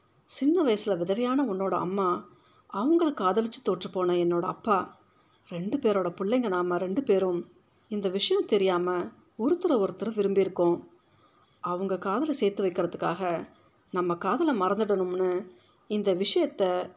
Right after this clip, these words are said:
எந்த காரணம் கொண்டும் நம்ம பெத்தவங்களுக்கு தெரியக்கூடாதுன்னு சத்தியம் பண்ணிக்கிட்டு தானே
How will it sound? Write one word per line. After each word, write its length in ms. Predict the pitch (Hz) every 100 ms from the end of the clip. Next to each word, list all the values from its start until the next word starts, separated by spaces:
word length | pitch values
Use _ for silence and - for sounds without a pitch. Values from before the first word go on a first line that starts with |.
| _
எந்த 360 | 202 196 269 349
காரணம் 360 | 240 220 226
கொண்டும் 560 | 220 190 185 180 185 - _ _ _ _ _ _ _
நம்ம 220 | 214 202
பெத்தவங்களுக்கு 1000 | 190 196 196 359 254 190 180 196 185 190 - _ -
தெரியக்கூடாதுன்னு 960 | 226 359 415 240 202 190 190 190 196
சத்தியம் 400 | 196 196 - 392
பண்ணிக்கிட்டு 360 | 339 226 196 180
தானே 160 | 190